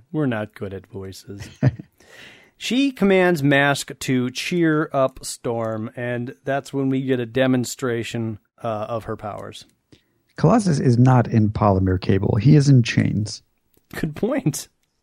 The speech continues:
Speaker 2: Looks like the other two are in polymer cable.
Speaker 1: Ah, so, skin so smooth, features pure perfection. Hate them.
Speaker 2: And what Mask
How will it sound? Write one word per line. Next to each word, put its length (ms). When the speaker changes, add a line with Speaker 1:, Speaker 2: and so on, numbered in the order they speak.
Speaker 2:
Looks 140
like 100
the 140
other 240
two 240
are 180
in 140
polymer 420
cable. 460
Speaker 1:
Ah, 760
so, 640
skin 520
so 260
smooth, 920
features 600
pure 400
perfection. 880
Hate 600
them. 760
Speaker 2:
And 260
what 440
Mask 560